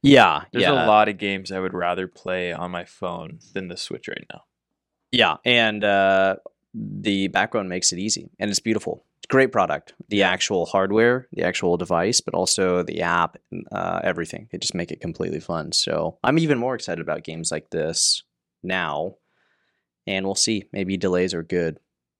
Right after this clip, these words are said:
Speaker 1: We, we saw what happens when you don't delay games that are needed to be delayed with Cyberpunk,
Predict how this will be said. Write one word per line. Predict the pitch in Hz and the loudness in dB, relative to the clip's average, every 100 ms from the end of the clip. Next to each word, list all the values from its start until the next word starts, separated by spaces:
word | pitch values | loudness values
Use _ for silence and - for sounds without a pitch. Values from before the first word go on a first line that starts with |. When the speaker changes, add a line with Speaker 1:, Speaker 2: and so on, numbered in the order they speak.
| _ | _
Speaker 1:
We, | 90 92 87 85 87 | -2 0 2 0 -2
we | 95 92 | -2 -2
saw | 87 | 0
what | 80 | 0
happens | 87 85 90 - | -2 -4 -6 -8
when | 90 | -8
you | 87 | -8
don't | 82 90 85 78 | -6 -6 -6 -4
delay | 87 82 | -2 -2
games | 82 82 82 82 - | -4 -6 -6 -4 -4
that | 87 | -4
are | |
needed | 82 82 80 | -6 -6 -6
to | 78 | -6
be | 80 | -8
delayed | 82 82 80 - | -4 -2 -2 -4
with | 87 | -6
Cyberpunk, | - 78 82 - - - | -4 -4 -6 -8 -10 -10